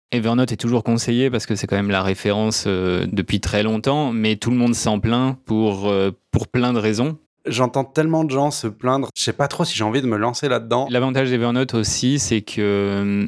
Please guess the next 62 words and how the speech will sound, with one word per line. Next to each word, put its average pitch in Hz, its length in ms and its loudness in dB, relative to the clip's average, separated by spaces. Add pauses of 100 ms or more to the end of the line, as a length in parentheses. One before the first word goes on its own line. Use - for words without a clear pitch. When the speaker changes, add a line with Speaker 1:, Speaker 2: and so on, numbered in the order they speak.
(120)
Speaker 1:
le 120 160 2
format, 123 460 0
il 110 120 0
est 101 220 2
très - 220 0
bien 113 120 2
supporté 110 440 -2
par 98 120 0
les 98 140 -2
autres 104 140 0
applications. 104 480 -2 (120)
Ça 117 180 0
permet 123 380 2
de 113 120 2
potentiellement 131 640 0
tester, 139 520 0
hein, 117 180 -2
le 107 120 2
système 117 640 0
dans 110 480 2 (120)
une 135 140 2
seule 127 200 0
application 123 880 0
et 123 80 -8
puis 101 140 0
ensuite 107 260 0
pouvoir 104 300 -2
s'en 101 160 -2
échapper 98 340 -2
facilement 104 580 0
quand 98 160 0
on 95 120 0
a 95 200 0
un, 107 120 0
une 101 140 0
meilleure 110 260 2
vue 107 260 0
de 110 100 0
ce 92 60 -6
qu'on 104 160 -2
veut. 92 160 0 (260)
Speaker 2:
Ce - 60 -6
qui - 80 0
est 127 60 4
effectivement, 135 680 -2
euh, 107 180 -2
quelque 113 200 -4
chose - 180 -2
que 117 120 0
j'essaie 110 260 0
quand - 140 -2
même 117 180 2
vaguement 123 720 0
de 123 60 -2
garder 110 320 -2
en 104 100 -2
tête, - 840 -4
euh, 98 200 -2
de 98 80 -6
manière 104 260 0
générale, 107 400 0
hein, 107 160 -2